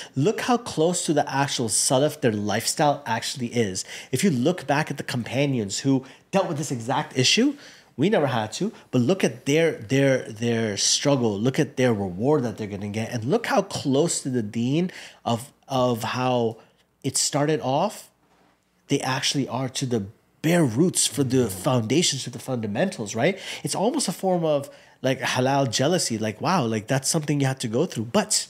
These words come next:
this is the interesting part. Allah subhanahu wa ta'ala, going back to the ayah, he wouldn't, like,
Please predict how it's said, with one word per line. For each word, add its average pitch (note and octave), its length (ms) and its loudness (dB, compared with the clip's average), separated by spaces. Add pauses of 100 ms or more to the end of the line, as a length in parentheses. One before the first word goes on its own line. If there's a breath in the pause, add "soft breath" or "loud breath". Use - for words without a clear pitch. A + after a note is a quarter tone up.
(460)
this - 160 -2
is C3 60 -6
the C3 120 -2
interesting G#2 360 -6
part. C3 200 -12 (640 loud breath)
Allah B2+ 220 2
subhanahu D#3 400 0
wa C#3+ 140 -2
ta'ala, D#3 320 0 (200 soft breath)
going B2+ 160 -4
back B2+ 180 0
to - 80 -6
the B2 140 -4
ayah, C#3 320 0 (340 loud breath)
he - 120 -2
wouldn't, B2 500 0 (200)
like, B2 440 -2